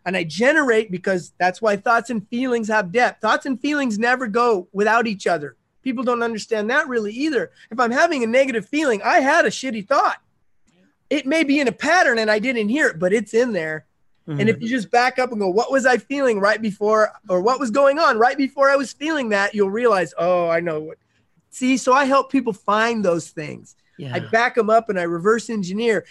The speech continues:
Speaker 1: So it's their thing. I'm working their thing. I'm not telling them what to do or how to be. I'm just co-creating with them.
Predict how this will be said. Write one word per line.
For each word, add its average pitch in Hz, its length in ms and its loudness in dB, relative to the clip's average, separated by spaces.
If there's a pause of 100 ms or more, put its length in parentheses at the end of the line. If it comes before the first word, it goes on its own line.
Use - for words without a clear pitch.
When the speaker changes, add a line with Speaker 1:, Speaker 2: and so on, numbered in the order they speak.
(100)
Speaker 1:
So 226 160 2
it's 180 180 0
their 269 360 4
thing. 180 320 -4
I'm 220 140 -2
working 247 380 -4
their 254 360 0
thing. 180 240 -6
I'm 180 120 -2
not 247 220 -2
telling 202 300 -4
them 190 140 -4
what 185 180 -4
to 170 60 -14
do 180 200 -2
or 180 80 -2
how 185 140 -2
to 170 60 -6
be. 254 460 -4 (300)
I'm 240 180 0
just 247 240 -4
co-creating 226 640 2
with 185 180 -4
them. 151 280 -6